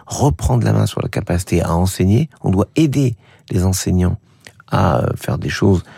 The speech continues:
qui vont intéresser les jeunes et qui vont les concerner. Moi, je le vois avec les, les jeunes que j'accompagne dans des voyages à Auschwitz,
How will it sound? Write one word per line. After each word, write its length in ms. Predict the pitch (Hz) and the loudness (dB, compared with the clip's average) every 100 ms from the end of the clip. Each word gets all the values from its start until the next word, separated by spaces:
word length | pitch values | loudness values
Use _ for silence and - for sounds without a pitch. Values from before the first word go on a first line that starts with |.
| - - - | -20 -16 -10
qui 140 | - | -2
vont 160 | 98 98 | 0 2
intéresser 500 | 117 127 120 - 151 | 2 2 -2 -2 0
les 160 | 123 98 | 2 2
jeunes 300 | 139 160 107 | 2 2 0
et 20 | |
qui 140 | - | -2
vont 100 | 92 | -2
les 100 | 90 | 0
concerner. 460 | 90 123 120 156 147 - - - | 0 -2 0 2 0 -4 -18 -6
Moi, 100 | 95 | -2
je 100 | 95 | 0
le 120 | 101 | 2
vois 180 | 101 107 | 2 0
avec 240 | 90 - | 0 -4
les, 220 | - - - _ _ - | -4 -6 -6 _ _ -2
les 100 | 87 | 2
jeunes 220 | 107 104 | 2 2
que 100 | - | 0
j'accompagne 600 | 92 85 90 95 92 82 - - - | -2 0 0 2 2 0 -6 -20 -10
dans 80 | - | -2
des 60 | 82 | 0
voyages 340 | 80 87 85 | 2 2 2
à 80 | 87 | 0
Auschwitz, 500 | 85 104 170 - - | -2 -2 -4 -6 -20